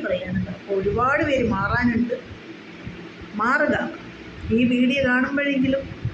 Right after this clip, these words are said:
വളരെ കുറേ ആൾക്കാരെങ്കിലും മാറട്ടെ എന്നാണ് എനിക്ക് പറയാനുള്ളത്. പണ്ടത്തെ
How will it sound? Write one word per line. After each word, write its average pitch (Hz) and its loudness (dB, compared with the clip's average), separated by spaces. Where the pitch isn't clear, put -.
വളരെ 208 0
കുറേ 220 0
ആൾക്കാരെങ്കിലും 339 2
മാറട്ടെ 277 0
എന്നാണ് 277 6
എനിക്ക് 220 4
പറയാനുള്ളത്. 190 -2
പണ്ടത്തെ 262 2